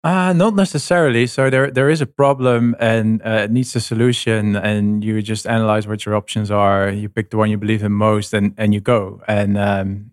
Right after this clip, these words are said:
that's what you do at any moment, I would say, when you start a new startup or now when we're in-, investing in startups. Uh,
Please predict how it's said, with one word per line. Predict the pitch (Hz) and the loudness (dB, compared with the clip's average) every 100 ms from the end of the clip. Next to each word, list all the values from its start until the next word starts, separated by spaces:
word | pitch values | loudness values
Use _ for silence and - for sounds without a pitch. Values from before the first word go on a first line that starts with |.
| - | -4
that's | 117 131 | -2 0
what | 120 | -4
you | 113 | 0
do | 120 117 | 0 2
at | 113 | 0
any | 120 131 131 | 0 2 4
moment, | 120 131 127 107 98 - _ | 2 2 0 -2 -4 -10 _
I | 113 | 0
would | 107 107 | 0 -2
say, | 110 104 | -4 -2
when | 104 104 | -2 -2
you | 104 - | -4 -4
start | - 117 | -2 0
a | 113 | 0
new | 113 107 | -2 -4
startup | - 104 104 104 101 | -2 -2 0 -4 -2
or | 104 104 90 | -2 -2 -4
now | 110 110 | -2 -2
when | 110 110 | -2 -2
we're | 107 107 | -2 -2
in-, | 101 - | -4 -6
investing | 107 104 104 - 101 | -6 -4 -4 -6 -6
in | 98 98 | -6 -8
startups. | - 101 98 98 - | -8 -6 -4 -6 -6
Uh, | 98 | -6